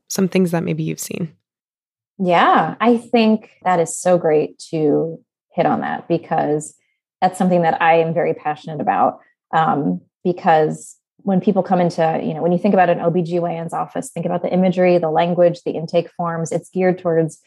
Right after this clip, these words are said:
Speaker 2: cisgendered straight women. We do not do a good job of reaching out to people who do not fit into that binary.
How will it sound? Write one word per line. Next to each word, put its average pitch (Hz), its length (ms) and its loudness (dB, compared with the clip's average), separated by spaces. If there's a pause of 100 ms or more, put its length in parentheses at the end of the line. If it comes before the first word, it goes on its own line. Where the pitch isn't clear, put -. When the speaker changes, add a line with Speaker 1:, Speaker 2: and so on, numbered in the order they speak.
(540)
Speaker 2:
cisgendered 170 640 2
straight - 280 -2
women. - 340 -6
We 170 120 2
do 165 100 0
not 165 360 2
do 175 120 0
a 165 80 4
good 160 220 0
job 151 260 -2
of 156 140 -4
reaching 156 300 -4
out - 120 -6
to - 60 -8
people 160 360 -2
who 156 100 -4
do 156 80 -4
not - 220 -8
fit - 160 -2
into 156 200 -4
that - 220 -2
binary. 95 580 -6